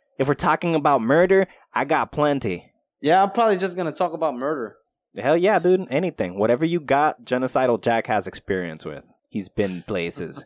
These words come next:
Speaker 1: He's done things.
Speaker 2: I'm down for that.
Speaker 1: So, uh, you got any projects you're working on at the moment? Or you're completely, like, gonna start from scratch?
Speaker 2: Um,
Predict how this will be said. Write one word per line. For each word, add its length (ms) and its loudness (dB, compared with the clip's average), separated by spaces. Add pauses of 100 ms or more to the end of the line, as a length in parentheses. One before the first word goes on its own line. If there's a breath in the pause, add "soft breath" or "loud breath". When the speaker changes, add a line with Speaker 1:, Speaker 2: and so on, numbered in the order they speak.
Speaker 1:
He's 260 -10
done 360 -8
things. 540 -16 (1600 loud breath)
Speaker 2:
I'm 120 -10
down 240 -2
for 140 -10
that. 260 -2 (420)
Speaker 1:
So, 340 4
uh, 40 6
you 140 2
got 140 4
any 140 -2
projects 500 0
you're 80 4
working 220 2
on 140 0
at 120 2
the 80 0
moment? 380 0
Or 140 2
you're 120 0
completely, 540 2
like, 200 0
gonna 200 0
start 240 -2
from 160 -8
scratch? 680 -6 (340)
Speaker 2:
Um, 560 4